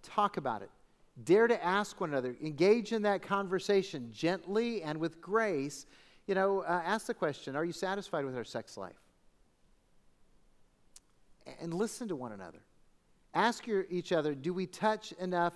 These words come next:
outside of sex?" Because if the only time you have physical contact i-, is, is when you're engaged in an intimate relationship, then you're, you're missing out on something. And, and hear each other and learn from each other and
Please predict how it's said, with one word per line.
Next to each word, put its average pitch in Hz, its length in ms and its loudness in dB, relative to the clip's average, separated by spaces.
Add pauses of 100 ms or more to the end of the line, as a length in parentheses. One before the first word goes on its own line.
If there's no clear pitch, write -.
outside 175 580 -2
of 151 100 -4
sex?" - 360 -4
Because 147 180 -6
if 147 80 -4
the 170 120 2
only 226 140 0
time 196 240 -2
you 180 80 -2
have 160 100 -2
physical 160 300 -4
contact 160 540 -4 (380)
i-, 151 40 -4 (140)
is, 143 640 -2
is 135 360 -4 (260)
when 143 160 -6
you're 139 100 -6
engaged 147 320 -4
in 131 80 -8
an 123 160 -12
intimate 151 400 -8 (100)
relationship, 131 840 -4 (360)
then 156 340 2
you're, 160 220 -2
you're 151 160 -4
missing 190 340 -4
out 190 140 -2
on 220 120 -8
something. - 400 -12 (1700)
And, 175 280 -4
and 180 140 -2
hear 254 500 -4
each 185 380 -8
other 127 460 -4 (100)
and 156 160 -4
learn 208 300 0
from 220 200 -6
each 190 280 -6
other 143 300 -2
and 139 360 -8